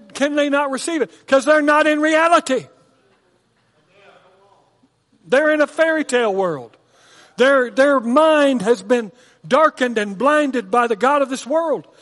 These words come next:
He says they cannot receive because it neither sees him nor knows him,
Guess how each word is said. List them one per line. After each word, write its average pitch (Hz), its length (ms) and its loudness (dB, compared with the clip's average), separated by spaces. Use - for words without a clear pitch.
He 254 100 -4
says 269 200 -4
they 262 120 2
cannot 294 400 -2
receive 302 380 -6
because 254 360 -2
it 247 100 -2
neither 233 340 -4
sees 349 680 -6
him 208 480 -8
nor 254 360 0
knows 311 520 -2
him, 185 480 -8